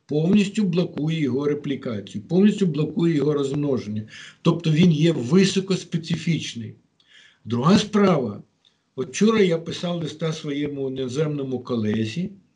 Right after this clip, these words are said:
який з-, взагалі бритієць, але він в, в різних країнах, який теж займається,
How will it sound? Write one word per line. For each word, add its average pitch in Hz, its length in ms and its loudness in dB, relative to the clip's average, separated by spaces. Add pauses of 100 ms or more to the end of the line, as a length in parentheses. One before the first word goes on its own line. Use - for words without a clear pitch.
(540)
який 170 500 2
з-, 113 220 -6
взагалі 127 460 -2
бритієць, 131 720 0
але 127 400 0
він 123 280 -4
в, 107 300 -10
в 117 40 -2
різних 123 340 2
країнах, 175 480 0 (300)
який 208 400 2
теж 175 400 2
займається, 147 880 -2